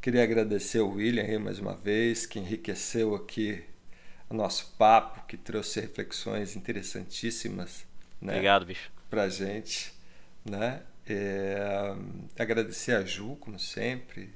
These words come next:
Speaker 1: que traz coisas tão bacanas e, e objetivas, né, que faz a gente refletir. E você, Hugão, como sempre, né, esse mentor aí que vai dando o tom e o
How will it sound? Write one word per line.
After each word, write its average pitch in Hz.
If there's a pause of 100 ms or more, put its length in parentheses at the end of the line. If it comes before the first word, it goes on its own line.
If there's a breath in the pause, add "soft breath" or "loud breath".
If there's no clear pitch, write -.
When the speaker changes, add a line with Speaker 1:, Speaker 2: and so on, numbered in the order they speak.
(100)
Speaker 1:
que -
traz 107
coisas 98
tão 110
bacanas 107
e, 92 (460 soft breath)
e 113
objetivas, 113 (220)
né, 104
que -
faz 101
a 101
gente 101
refletir. - (260 loud breath)
E 175
você, 233
Hugão, 113
como 131
sempre, 131
né, 110
esse -
mentor 117
aí 104
que - (580 loud breath)
vai 113 (160)
dando 120
o 107
tom 127
e 127
o 98